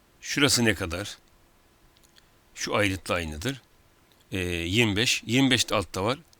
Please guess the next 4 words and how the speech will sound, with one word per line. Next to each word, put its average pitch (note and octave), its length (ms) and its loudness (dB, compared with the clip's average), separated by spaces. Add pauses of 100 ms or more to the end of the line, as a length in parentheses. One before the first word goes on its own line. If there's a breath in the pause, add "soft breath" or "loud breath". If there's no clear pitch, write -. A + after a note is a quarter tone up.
(880)
Elli. G2 360 0 (300)
Yani A#2 340 0 (500 soft breath)
seksen - 500 4
santimetre G2 840 -2